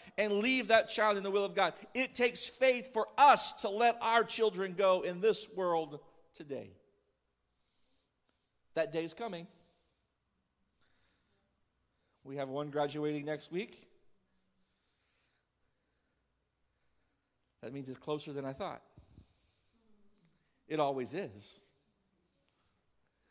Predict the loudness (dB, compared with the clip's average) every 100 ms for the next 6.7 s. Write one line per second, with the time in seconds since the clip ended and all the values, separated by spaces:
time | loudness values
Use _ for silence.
0 | _ _ _ _ _ _ _ _ _ _
1 | _ -20 _ _ _ _ _ _ _ _
2 | _ 0 0 2 0 2 2 2 0 -4
3 | -12 -20 -20 _ _ _ _ _ _ _
4 | _ -4 2 2 6 6 4 2 -8 -16
5 | -20 _ _ _ _ _ _ _ _ _
6 | _ -10 -6 -6 -8 -20